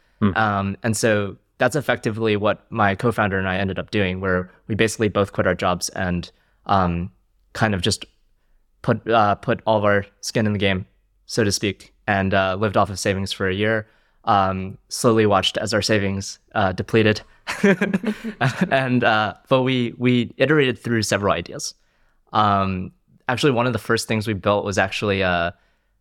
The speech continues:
Speaker 2: a product that I still rather like, um, called Once. And it was essentially, in many ways, it was an Instagram clone. Uh, and it was kind of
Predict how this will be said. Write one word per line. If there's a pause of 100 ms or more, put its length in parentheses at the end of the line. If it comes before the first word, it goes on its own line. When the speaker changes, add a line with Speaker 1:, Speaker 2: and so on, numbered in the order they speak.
(100)
Speaker 2:
a
product
that
I
still
rather
like, (280)
um, (540)
called
Once. (300)
And
it
was
essentially, (420)
in
many
ways,
it
was
an
Instagram (100)
clone. (600)
Uh,
and
it
was
kind
of